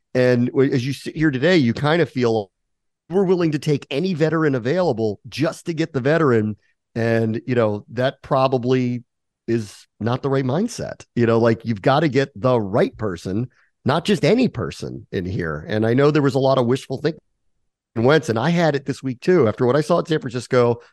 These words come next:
I felt like, you know what? Like, give this guy another chance. Like,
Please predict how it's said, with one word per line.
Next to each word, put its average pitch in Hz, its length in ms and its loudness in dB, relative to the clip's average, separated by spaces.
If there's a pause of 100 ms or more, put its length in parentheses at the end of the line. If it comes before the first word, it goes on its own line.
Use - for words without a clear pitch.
(140)
I 117 60 -4
felt 143 220 0
like, 131 180 -2
you 147 60 -2
know 170 100 0
what? 196 280 0
Like, 123 200 -2 (220)
give 170 140 -2
this 202 160 -2
guy 196 160 2
another 190 220 0
chance. - 460 -4
Like, - 300 -2